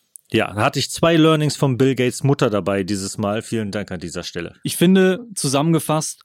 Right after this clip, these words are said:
Speaker 2: ein sehr bemerkenswerter Mensch, den es lohnt, mal genauer zu dechiffrieren und zu gucken, wofür steht er eigentlich und was hat er in den letzten Jahren auf die Beine gestellt. Und ich glaube,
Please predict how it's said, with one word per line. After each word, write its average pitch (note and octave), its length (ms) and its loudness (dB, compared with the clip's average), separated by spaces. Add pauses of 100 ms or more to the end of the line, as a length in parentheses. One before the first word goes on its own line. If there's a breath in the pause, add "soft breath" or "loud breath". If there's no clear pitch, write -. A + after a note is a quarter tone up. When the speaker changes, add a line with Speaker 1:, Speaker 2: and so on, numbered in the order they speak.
Speaker 2:
ein C#3+ 220 2
sehr C#3 180 2
bemerkenswerter C#3+ 800 0
Mensch, D#3 400 0 (1200)
den C#3+ 160 4
es - 160 0
lohnt, D#3 560 2
mal C#3+ 340 0
genauer C#3 540 2
zu - 160 -2
dechiffrieren C#3 760 0
und C#3+ 220 0
zu - 120 -6
gucken, D#3+ 360 0
wofür C3 240 0
steht C#3+ 320 0
er C#3+ 140 0
eigentlich D3 500 0
und C#3 80 2
was C3+ 180 2
hat C#3 120 0
er C3+ 180 2 (400 loud breath)
in C#3+ 140 2
den C3 100 6
letzten C3+ 380 2
Jahren C3+ 320 2
auf C3 160 -4
die B2+ 80 -4
Beine B2+ 300 0
gestellt. B2+ 380 0
Und C3 140 0
ich A2+ 80 -2
glaube, B2+ 380 0